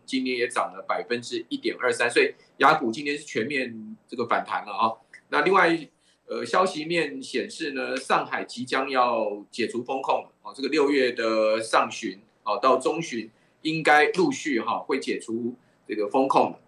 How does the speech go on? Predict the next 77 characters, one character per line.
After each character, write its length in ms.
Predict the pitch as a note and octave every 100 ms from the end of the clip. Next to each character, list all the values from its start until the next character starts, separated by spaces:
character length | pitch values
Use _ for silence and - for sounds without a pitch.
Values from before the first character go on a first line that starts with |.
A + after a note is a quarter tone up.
| _
哦， 160 | F2+ G2
那 100 | A2+
也 120 | A2
就 220 | C3+ C#3+
是 60 | C#3
说 180 | C#3+ C#3
呢， 160 | C#3+ - - -
呃， 220 | A#2+ A#2 A#2+
该 220 | D#3 D#3
恢 180 | E3 D#3+
复 180 | D#3
正 180 | C#3+ C#3
常 160 | B2 B2+
生 240 | B2+ C#3+
活 160 | C3 A2
的 160 | A#2+
恢 160 | A#2+ D3
复 100 | D3
正 140 | C3+
常 100 | A#2+
生 140 | B2 B2+
活， 120 | A#2
该， 380 | A#2+ B2+ C3 - _
呃， 140 | G#2 G#2
这 100 | A2+
个 640 | G#2+ G#2+ G#2 G#2+ A2 A2
生 180 | C#3 C3+
产 140 | -
制 160 | - C3
造 180 | B2+ A#2
的 120 | -
恢 120 | B2
复 140 | C#3
生 160 | A#2 C3
产 100 | A2+
制 100 | -
造， 300 | A#2+ A#2 - - _
哦， 100 | G2+
这 80 | -
个 100 | C#3
是 300 | B2+ C3 - - _
对 140 | C#3+ B2
全 140 | C3+
球 120 | C3
股 140 | C3 G2+
市 140 | C3
来 120 | A2+
讲 220 | G#2+ G2+
应 60 | A2+
该 100 | A#2+
是 140 | A#2+
一 40 | B2
个 80 | G#2+
好 140 | A2+
消 180 | B2 A#2+
息 220 | A2+ F2
啊。 160 | F#2 - _ _ _ _
但 100 | F3
是 80 | G3
坏 220 | G3+ G3+
消 200 | - E3+
息 160 | E3+ C3
是 140 | -
今 240 | - D#3 E3+
天 240 | D#3 D#3
染 180 | A#2+ B2
疫 60 |
的 100 | D3
人 220 | A#2 A2 B2
数 260 | C#3+ A2 - _
又 260 | F#3+ D#3+ A#2
明 160 | A#2+ C#3
显 220 | - G2
的 60 |
上 260 | - C3+ A#2+
升 240 | - A2+
哦， 180 | A2 A2